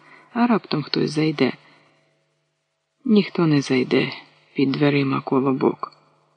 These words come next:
Почувши своє ім'я, Колобок відчинив двері і зазирнув до кімнати. Софія скористалася моментом. «Ні, я так не зможу. Я зачиню двері.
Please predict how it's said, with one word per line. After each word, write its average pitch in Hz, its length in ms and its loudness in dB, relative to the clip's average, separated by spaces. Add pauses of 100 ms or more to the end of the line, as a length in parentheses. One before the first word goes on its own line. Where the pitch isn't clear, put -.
(1500)
Почувши 247 500 6
своє 190 420 4
ім'я, 156 420 2
Колобок 165 680 2
відчинив 143 600 2
двері 208 500 4 (420)
і 214 120 8
зазирнув 220 680 2
до 175 120 -2
кімнати. - 640 -2 (960)
Софія 170 600 4
скористалася 160 840 -2
моментом. 139 640 0 (500)
«Ні, 147 380 4
я 170 140 2
так - 340 -8
не 147 140 -4
зможу. - 520 -8 (720)
Я 175 260 4
зачиню 156 520 2
двері. 127 400 0